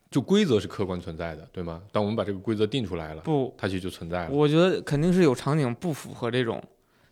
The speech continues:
Speaker 2: 就基于已经约定好的东西，我们再去这个，呃，达成共识。就它，它有可能就是咱提前没约定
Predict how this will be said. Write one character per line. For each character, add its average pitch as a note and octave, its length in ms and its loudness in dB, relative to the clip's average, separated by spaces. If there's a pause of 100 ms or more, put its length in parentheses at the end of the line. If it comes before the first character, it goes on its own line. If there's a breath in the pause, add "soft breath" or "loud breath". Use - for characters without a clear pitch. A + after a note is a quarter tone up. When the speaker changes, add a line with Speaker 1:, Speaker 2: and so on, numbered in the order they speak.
Speaker 2:
就 - 100 -6
基 C#3+ 200 0
于 C#3+ 100 8
已 C3 160 4
经 B2+ 180 2
约 D3 180 8
定 C#3+ 140 6
好 C3+ 180 2
的 - 60 0
东 B2+ 200 0
西， B2+ 120 4
我 A#2 160 0
们 A2+ 160 -4
再 B2 180 2
去 A#2 280 -2 (500 soft breath)
这 A#2 160 -4
个， C#2 380 -2 (880)
呃， C#2 560 -4 (1900)
达 A#2+ 200 4
成 C3 240 -4 (380)
共 B2 180 -6
识。 - 260 -12 (880)
就 E3 140 2
它， E3 160 8
它 E3+ 160 4
有 F3 140 10
可 D#3 100 6
能 C3+ 140 4
就 D3+ 100 4
是 D3+ 140 6
咱 C#3 280 2
提 D#3+ 200 -2
前 D#3 120 4
没 C#3 200 2
约 C3+ 200 6
定 B2+ 160 0